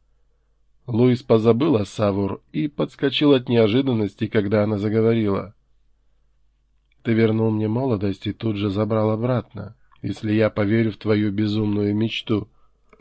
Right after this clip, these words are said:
Но вот что я тебе скажу». Ее голос хлестнул, как кнутом. Чем старше я становлюсь,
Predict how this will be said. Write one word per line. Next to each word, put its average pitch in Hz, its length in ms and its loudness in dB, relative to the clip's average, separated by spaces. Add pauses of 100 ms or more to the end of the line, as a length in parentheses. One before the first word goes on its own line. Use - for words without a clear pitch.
(880)
Но 117 160 0
вот 139 200 0
что - 260 -2
я 120 140 4
тебе 127 280 -4
скажу». 127 640 -6 (420)
Ее 101 240 -2
голос 101 380 -2
хлестнул, 104 480 -4
как 101 260 -4
кнутом. 101 600 -6 (840)
Чем 101 280 -6
старше 143 520 -4
я 127 160 -2
становлюсь, 113 880 -2